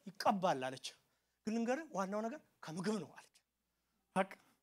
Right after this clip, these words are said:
እሷን እህት ሪፈር አድርጋቸዋል ወደፊት መፈልጉ ካላቸው። ብዙ ነገር መለቀለቅ ላብታስ ግን ልንገርህ በምግብ ነው። ለምን ስላት የበላኸው ይወጣል አለች። እውነት እኮ ነው።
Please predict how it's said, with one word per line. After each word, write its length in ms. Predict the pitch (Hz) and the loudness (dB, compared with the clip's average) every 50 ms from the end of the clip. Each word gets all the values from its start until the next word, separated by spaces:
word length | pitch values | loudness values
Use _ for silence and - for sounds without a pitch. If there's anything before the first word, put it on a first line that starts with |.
| _ _ _ _ - | _ _ _ _ -2
እሷን 180 | - 196 196 196 | 0 0 2 2
እህት 140 | 196 202 190 | 0 -2 -2
ሪፈር 220 | 175 170 180 151 | -2 -2 -2 -2
አድርጋቸዋል 400 | 127 120 120 127 117 - 143 123 | -2 -4 -8 -14 -12 -10 -8 -8
ወደፊት 240 | 135 139 117 - 135 | -8 -10 -10 -10 -12
መፈልጉ 280 | 135 139 - 151 139 135 | -12 -8 -6 -6 -8 -8
ካላቸው። 400 | - - 147 139 117 - - - - - _ _ _ _ _ _ _ _ _ _ _ _ _ _ _ _ _ - | -10 -10 -10 -10 -10 -12 -14 -18 -20 -20 _ _ _ _ _ _ _ _ _ _ _ _ _ _ _ _ _ -6
ብዙ 80 | 151 190 233 | 0 4 4
ነገር 200 | 247 269 349 349 | 6 6 4 4
መለቀለቅ 520 | 240 165 160 247 381 - 392 349 311 294 302 | 2 6 10 10 10 12 12 12 12 12 12
ላብታስ 360 | 262 233 220 202 170 185 - | 10 10 10 8 6 0 -4
ግን 180 | - 254 403 403 | 8 10 10 10
ልንገርህ 280 | 403 381 392 427 453 - - - - _ | 10 8 6 4 4 2 -6 -20 -12 _
በምግብ 380 | - 190 277 381 359 403 415 381 | 10 12 12 12 12 12 12 12
ነው። 100 | 302 220 | 12 12
ለምን 240 | - 381 403 359 - | 12 12 12 12 8
ስላት 220 | - 381 427 427 - - - - _ _ - | 8 8 8 6 6 -4 -18 -20 _ _ 2
የበላኸው 380 | 147 170 170 170 180 208 254 - | 2 2 4 4 2 2 2 4
ይወጣል 340 | 180 175 240 294 339 285 | 6 6 8 8 6 4
አለች። 240 | 220 202 175 165 - | 2 -2 -6 -2 10
እውነት 260 | 349 427 494 523 453 | 12 12 12 12 12
እኮ 140 | 440 - - 508 508 | 12 10 8 8 8
ነው። 140 | 523 508 453 | 10 8 6